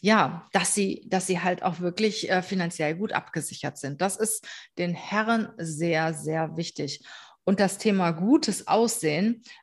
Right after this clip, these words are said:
äh, kommt bei den Männern ganz zum Schluss. Ähm, das spielt gar nicht so eine große Rolle. Aber es ist ja auch bei den Frauen,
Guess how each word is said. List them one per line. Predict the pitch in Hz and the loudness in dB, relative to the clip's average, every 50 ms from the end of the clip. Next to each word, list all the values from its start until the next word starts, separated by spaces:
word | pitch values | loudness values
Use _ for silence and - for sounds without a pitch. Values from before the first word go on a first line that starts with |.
| _ - | _ 2
äh, | 165 170 170 160 165 | 4 4 6 6 4
kommt | 170 - - 202 185 175 165 | 2 0 0 0 0 2 2
bei | 160 151 | 2 2
den | 156 165 160 160 | 2 0 -2 -2
Männern | 165 160 160 151 147 147 143 | -2 -2 -2 -4 -4 -4 0
ganz | - 160 165 160 147 139 - - - | 2 2 2 2 0 -6 -8 -10 -10
zum | - - 139 147 | -8 -8 -6 -6
Schluss. | - - - 139 139 139 - - - _ _ - | -6 -6 -6 -6 -6 -6 -8 -12 -14 _ _ -8
Ähm, | - 156 151 156 156 160 160 151 139 - _ _ _ - | -6 -4 -4 -4 -4 -6 -6 -8 -10 -12 _ _ _ -8
das | - 156 - | -6 -6 -6
spielt | - - 180 165 - - | -2 0 0 -2 0 0
gar | - 160 147 139 143 | 0 2 2 2 0
nicht | 147 147 143 - - | -2 -2 -6 -6 -8
so | - 139 | -8 -8
eine | 139 135 | -8 -8
große | 127 - - 120 151 - - 147 | -8 -8 -8 -8 -6 -4 -4 -2
Rolle. | 127 165 175 175 147 | 2 2 4 6 6
Aber | 110 151 175 | 6 4 2
es | 175 | 2
ist | - 220 - | 0 0 2
ja | - 220 | 4 4
auch | 208 202 | 4 4
bei | - 214 | 2 2
den | 208 220 233 226 | 4 2 0 0
Frauen, | - - 349 330 220 175 165 | 0 2 4 4 4 4 2